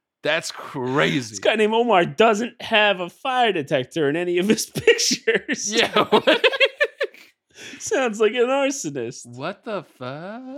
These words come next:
Speaker 2: Also, wait, Omar's the victim. This commenter doesn't understand.
Speaker 1: I
Speaker 2: Isn't Omar the victim?
Speaker 1: Unless one, maybe one of the youths, maybe, like, later the youths' names come
Speaker 2: Oh.
Speaker 1: out, and Omar might have been one of 'em.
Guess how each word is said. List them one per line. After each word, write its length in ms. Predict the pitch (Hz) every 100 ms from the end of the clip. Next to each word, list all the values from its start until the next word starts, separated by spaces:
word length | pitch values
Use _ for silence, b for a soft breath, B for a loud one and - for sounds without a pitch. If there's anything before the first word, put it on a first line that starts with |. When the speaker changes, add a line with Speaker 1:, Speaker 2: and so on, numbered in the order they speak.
| 302 302
Speaker 2:
Also, 260 | 247 294
wait, 200 | 294 240 214
Omar's 400 | 262 320 269 226
the 80 | 196
victim. 600 | 175 370 - 165 117 120
This 160 | 214
commenter 500 | - 311 330 262 233
doesn't 220 | 202 202 208
understand. 720 | 185 160 - 254 214 85 - _ _ _ _ _ _ _ _ _ _ _ _ _ 170 _ _
Speaker 1:
I 580 | - 151 165 165 160 139 110 _
Speaker 2:
Isn't 200 | - 254
Omar 420 | 165 196 226 226 214
the 100 | 170
victim? 540 | 147 196 - 320 302 - _ _ _ - 120
Speaker 1:
Unless 280 | 139 170 160
one, 180 | 165 143
maybe 220 | 156 156
one 180 | 151 160
of 60 |
the 80 | 143 113
youths, 420 | 113 131 143 -
maybe, 240 | 143 160 185
like, 160 | 175 123
later 440 | 120 139 147 143
the 100 | 123
youths' 220 | 123 151
names 200 | 180 131
come 120 | 151 143
Speaker 2:
Oh. 40 |
Speaker 1:
out, 100 | 127
and 80 | 110
Omar 260 | 117 123 123
might 140 | 123
have 60 | 110
been 120 | 107
one 140 | 107
of 80 |
'em. 60 | 104